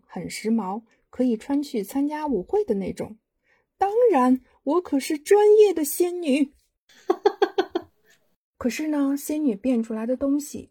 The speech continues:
和杂志上的不太一样，广告上的礼服明明不是这样的。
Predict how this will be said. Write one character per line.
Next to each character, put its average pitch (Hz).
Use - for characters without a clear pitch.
和 240
杂 226
志 277
上 254
的 220
不 226
太 254
一 214
样， 262
广 233
告 330
上 285
的 262
礼 226
服 214
明 254
明 320
不 220
是 370
这 254
样 202
的。 180